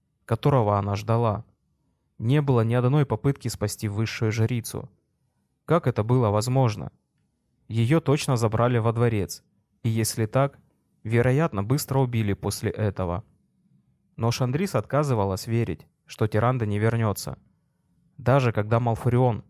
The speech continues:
наиболее заинтересованный в попытке спасти её, ушёл со своей миссией, Шандрис почти полностью была уверена, что когда друид вернётся, то каким-то образом Тиранда будет с ним.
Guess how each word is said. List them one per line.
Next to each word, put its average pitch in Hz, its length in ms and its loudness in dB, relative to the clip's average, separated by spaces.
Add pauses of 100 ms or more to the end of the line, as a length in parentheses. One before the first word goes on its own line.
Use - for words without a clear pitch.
(280)
наиболее 120 600 2
заинтересованный 107 840 0
в 95 80 -8
попытке 104 420 -4
спасти - 400 -6
её, 110 420 -4 (580)
ушёл 131 340 0
со 110 140 -2
своей 110 320 -2
миссией, 113 600 -4 (580)
Шандрис 139 440 -2
почти - 300 -2
полностью 151 500 0
была 110 220 2
уверена, 120 580 0 (360)
что - 240 0
когда 117 280 2
друид 113 300 0
вернётся, 107 640 0 (540)
то 165 120 2
каким-то 135 420 0
образом 120 520 2
Тиранда 113 360 0
будет 110 300 -2
с - 80 -10
ним. 98 280 -6